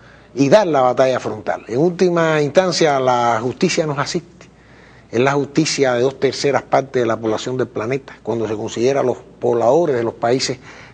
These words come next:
de las antiguas colonias. Si a eso le suma a los, los obreros y los trabajadores explotados en los países coloniales, estamos hablando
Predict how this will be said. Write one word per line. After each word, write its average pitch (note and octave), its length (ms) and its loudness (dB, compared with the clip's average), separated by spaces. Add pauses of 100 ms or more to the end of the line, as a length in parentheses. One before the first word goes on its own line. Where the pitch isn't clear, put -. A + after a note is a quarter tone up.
(120)
de A2+ 100 4
las A2+ 140 0
antiguas B2 400 0
colonias. C#3 420 -2 (400)
Si - 180 -6
a B2 120 2
eso C#3+ 160 0
le C#3 100 2
suma D3+ 380 -2
a - 20 0
los, A2 200 -2 (100)
los A2+ 180 -2
obreros C3 480 2
y A#2 60 0
los A2 120 -6
trabajadores A2+ 540 2
explotados A#2 540 0 (720)
en A#2 140 -4
los A2+ 80 -2
países A#2+ 400 -2
coloniales, C3+ 560 0
estamos A2 340 -4
hablando A#2 520 0